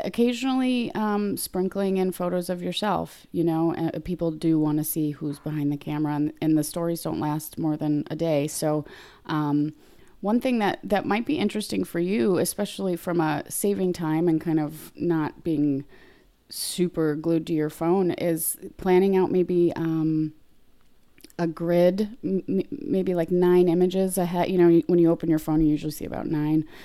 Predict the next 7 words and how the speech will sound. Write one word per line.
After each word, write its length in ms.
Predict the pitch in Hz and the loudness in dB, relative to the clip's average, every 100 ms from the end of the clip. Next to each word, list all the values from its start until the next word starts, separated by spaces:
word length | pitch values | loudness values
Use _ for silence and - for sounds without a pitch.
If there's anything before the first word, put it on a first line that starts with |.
| - - - - | -20 -20 -12 -2
um, 500 | 170 160 156 151 151 _ - _ - - | 0 2 2 0 -4 _ -20 _ -10 2
of 180 | 208 208 | 2 2
different 320 | 254 311 285 | 0 2 2
topics, 580 | 277 320 196 - - - | 0 0 0 0 -6 -4
you 80 | |
know, 240 | 185 175 190 | 0 2 2
like, 420 | 190 170 - - | 0 0 -4 -18